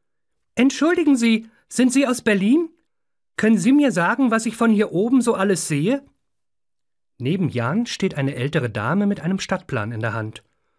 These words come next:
Ja, ich bin Berliner und ja, ich kenne mich ganz gut aus. Das ist ja prima. Sie strahlt ihn an. Jan schaut auf seine Uhr.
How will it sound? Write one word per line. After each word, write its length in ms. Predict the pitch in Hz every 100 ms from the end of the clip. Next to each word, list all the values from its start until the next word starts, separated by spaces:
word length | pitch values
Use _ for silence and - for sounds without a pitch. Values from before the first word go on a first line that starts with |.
| _ _ _ _ _
Ja, 420 | 107 139 226 135 - - _
ich 300 | 139 - -
bin 240 | 151 190
Berliner 560 | 151 143 226 240 135 -
und 240 | 139 143 - - _ _
ja, 380 | - 131 113 180
ich 200 | 202 -
kenne 200 | - 170
mich 180 | 165 156
ganz 280 | 123 117 -
gut 160 | 175
aus. 460 | 185 233 135 - - _ _ _ _ _ _ -
Das 180 | 226 277
ist 200 | - 285
ja 80 |
prima. 640 | 285 - 320 262 175 143 - _ _ _ _ _ _ _ _
Sie 240 | - 165
strahlt 400 | 151 - 110 113
ihn 120 | 160 151
an. 280 | 117 104 _ _ _ _ _ _ _
Jan 260 | 147 185 226
schaut 240 | 196 160
auf 100 | 135
seine 240 | 139 120 -
Uhr. 320 | 160 262